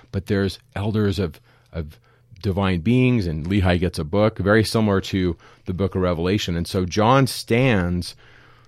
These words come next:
in the tradition of First Temple Israelite religion. There's a God, there's a throne, he's corporeal, he has a, he has a visage, I've seen him, and there's other celestial beings.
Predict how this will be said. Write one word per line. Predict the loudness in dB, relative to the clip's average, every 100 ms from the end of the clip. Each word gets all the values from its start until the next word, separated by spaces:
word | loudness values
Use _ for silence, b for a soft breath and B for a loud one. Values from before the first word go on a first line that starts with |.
| b b _ _ _ _ _ _ _ 0
in | 0
the | 0
tradition | 0 -2 -2 0 -2 -2
of | -6
First | -4 -4 -2
Temple | -4 -4 -4
Israelite | -6 -4 -4 -4
religion. | -6 -6 -8 -10 -10 -18 -10
There's | -6 -4 -6
a | -8
God, | -4 -2 0 -2 -8 -8
there's | -8 -8
a | -10
throne, | -8 -6 -4 -4 -6
he's | -6 -10
corporeal, | -8 -10 -10 -6 -2 -2 -2 -4
he | -4
has | -4
a, | -6 -14 -6
he | -4
has | -4
a | -4
visage, | -4 -2 0 -2 -6 -14 _ b b b b b
I've | -10 -8
seen | -4 -2 0
him, | 0 -2 -6 b b b
and | -2 0 2 0
there's | 2 0 2
other | 0 0 0
celestial | 0 0 0 -2
beings. | -2 -2 -4 -10